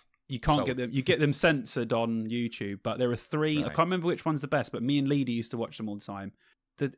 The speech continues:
Speaker 1: insane, just insane, just living that in the nineties, being a band, just being able to do what, literally whatever you wanted and be hammered the entire time.
Speaker 2: <laughs> Yeah.
Speaker 1: I mean, it takes that your toll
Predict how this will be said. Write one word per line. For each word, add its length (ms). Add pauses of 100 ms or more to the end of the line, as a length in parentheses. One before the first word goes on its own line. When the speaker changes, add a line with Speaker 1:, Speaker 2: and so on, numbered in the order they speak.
Speaker 1:
insane, 1400
just 260
insane, 840
just 200
living 420
that 300 (420)
in 160
the 80
nineties, 720
being 340
a 60
band, 520
just 220
being 200
able 240
to 100
do 240
what, 320
literally 760
whatever 400
you 140
wanted 520
and 240
be 180 (240)
hammered 500
the 140
entire 420
time. 540
Speaker 2:
<laughs> 220
Yeah. 280
Speaker 1:
I 40
mean, 140
it 60
takes 280
that 180
your 120
toll 340